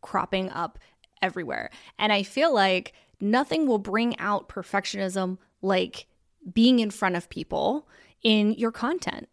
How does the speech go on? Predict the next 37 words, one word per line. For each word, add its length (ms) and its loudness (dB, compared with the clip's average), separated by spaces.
Even 260 6
if 120 4
it's 220 2
just 340 -4
online, 760 -6
your 180 -4
content 440 -4
is 80 -6
going 200 -4
to 60 -2
reach 320 -4
people. 460 -4
And 300 0
that, 340 0
I 100 2
think, 580 -2
can 200 0
be 160 2
a 60 2
catalyst 680 -2
for 520 -2
perfectionism 720 -4
rising 420 0
to 100 -6
the 120 -6
surface. 580 -6
So 320 4
I 100 0
think 160 2
this 140 2
can, 400 2
perfectionism 800 0
can 140 -4
kind 220 -4
of 160 -6
rear 360 -4
its 160 -8